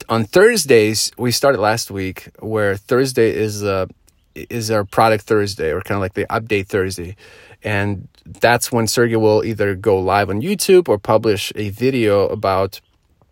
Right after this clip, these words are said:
all the changes that are coming to the tools. And, um, s-, like, for example, this last week, he talked about the different things he's working on for SmartRect, how he wants to change the, or he's, he's changing the U I.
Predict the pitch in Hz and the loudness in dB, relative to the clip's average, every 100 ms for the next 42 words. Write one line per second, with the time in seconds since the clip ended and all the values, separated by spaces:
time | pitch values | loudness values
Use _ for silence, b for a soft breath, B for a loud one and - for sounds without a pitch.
0 | _ - - 147 156 143 - 165 156 147 | _ -14 0 4 4 4 2 2 4 2
1 | 139 127 117 - 120 120 113 107 - 110 | -2 0 -2 -4 -4 -2 -4 -6 -6 -8
2 | 98 - 165 151 143 139 131 - B B | -8 -6 -2 0 0 -2 -6 -12 B B
3 | B B B B - 107 101 101 95 98 | B B B B -8 -4 -2 -2 -2 -2
4 | 95 95 - - - - - - 107 104 | -2 -4 -10 -20 -18 -8 -6 -2 -2 -2
5 | 110 107 98 98 - - 113 120 110 104 | -4 -2 -4 -4 -4 2 2 2 0 -2
6 | 98 101 92 87 - 95 92 - 87 85 | -2 -6 -6 -8 -6 -4 -4 -6 -6 -6
7 | - - 95 85 85 87 90 90 87 95 | -8 -12 -12 -10 -10 -12 -10 -8 -8 -8
8 | 95 95 - - - 135 123 117 107 - | -10 -12 -10 -8 -2 -2 2 2 2 0
9 | - 90 92 - 95 92 - 87 - 98 | -8 -8 -8 -10 -10 -10 -10 -8 -4 -4
10 | 95 - - - - - - 107 101 104 | -4 -8 -12 -18 -14 -12 -8 -6 -4 -4
11 | 101 - - 101 98 95 92 107 139 135 | -6 -6 -6 -4 -4 -4 0 2 4 2